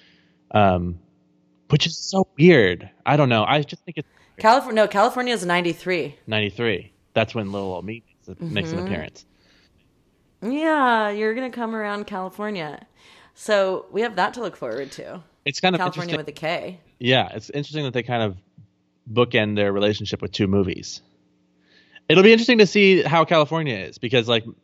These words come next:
Speaker 1: I wonder if their chemistry is gonna be different, um, you know, when the, a-,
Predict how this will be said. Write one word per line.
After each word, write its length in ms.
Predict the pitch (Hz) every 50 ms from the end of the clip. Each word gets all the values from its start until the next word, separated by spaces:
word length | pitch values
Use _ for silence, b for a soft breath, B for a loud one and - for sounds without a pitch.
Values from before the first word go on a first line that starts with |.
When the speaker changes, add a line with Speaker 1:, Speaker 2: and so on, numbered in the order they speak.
| _ _ -
Speaker 1:
I 120 | 123 127
wonder 260 | 127 135 139 139 139
if 80 | 135 131
their 120 | - 127 113
chemistry 320 | - 127 123 117 120 131
is 60 | 120 104
gonna 160 | - 117 107
be 180 | 107 107 107
different, 520 | 98 - 117 110 - - 98 92 90 - _ _ _ b b b b b b b b b _ -
um, 540 | 117 107 104 101 95 95 90 90 90 90 90 - _ _ _ _ _ _ _ _ _ _ _ _ _ _ _ _ _ _ _ _ _ _ _ _ _ _ _ _ _ _ _ -
you 160 | 127 123 117
know, 180 | 110 101 101
when 180 | 92 107 110 107
the, 140 | 107 - -
a-, 100 | 101 107